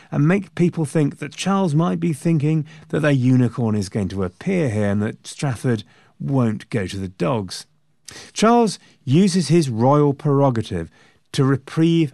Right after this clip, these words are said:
a Jesuit, give them a pardon, a Jesuit who had been tried and convicted for being in the wrong place at the wrong time, essentially, i e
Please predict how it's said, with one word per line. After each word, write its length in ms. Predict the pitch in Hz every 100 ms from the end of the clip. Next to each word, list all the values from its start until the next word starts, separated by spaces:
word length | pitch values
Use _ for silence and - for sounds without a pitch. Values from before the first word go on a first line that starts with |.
| -
a 80 | 120
Jesuit, 500 | 101 120 90 98 147
give 140 | 147
them 140 | 143
a 60 | 135
pardon, 640 | - - 160 127 90 85 92 _ _ - -
a 80 | -
Jesuit 460 | 165 165 170 165
who 160 | 120 143
had 120 | 131
been 200 | 139 131
tried 360 | - 139 127 120
and 120 | 107
convicted 440 | 104 113 - 104
for 100 | 98
being 180 | 98 92
in 60 | 85
the 80 |
wrong 200 | 95 151
place 220 | - 85 -
at 60 |
the 80 | 107
wrong 200 | 90 78
time, 380 | - 190 104 85
essentially, 520 | - 92 - 90 87 - -
i 160 | 87
e 240 | 82 82